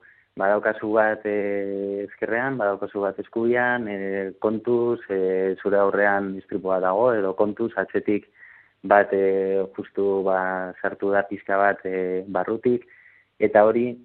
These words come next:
ba, lasterketa, lasterketa osoan, ba, beti badaukazu pertsona horrek, eh, eh, hitz egiten,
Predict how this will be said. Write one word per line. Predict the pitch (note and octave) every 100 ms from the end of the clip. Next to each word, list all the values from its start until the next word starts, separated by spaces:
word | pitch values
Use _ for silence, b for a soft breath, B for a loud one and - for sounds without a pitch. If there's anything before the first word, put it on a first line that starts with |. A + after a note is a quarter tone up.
| _ _ -
ba, | A2
lasterketa, | G#2 G#2+ - A2 G#2+ G#2 A2+ A2+ A2 G#2 G2+ G2 F#2+
lasterketa | G2+ - G#2 G#2 G#2+
osoan, | A2+ A2+ A2+
ba, | G#2
beti | G2 G2 G#2 G#2
badaukazu | F#2+ G2+ G2+ G#2 G2+ - G#2+
pertsona | G2+ F#2 G#2 G2 G2
horrek, | G2 G#2+ G#2+
eh, | F#2 F2+ F2+ F2 F2 _ b b b b -
eh, | F#2 F2+ F2+ F2 F2 F2 F2
hitz | - G#2+
egiten, | G2 G2+ G#2 G#2 F#2+ F#2 F2+ F2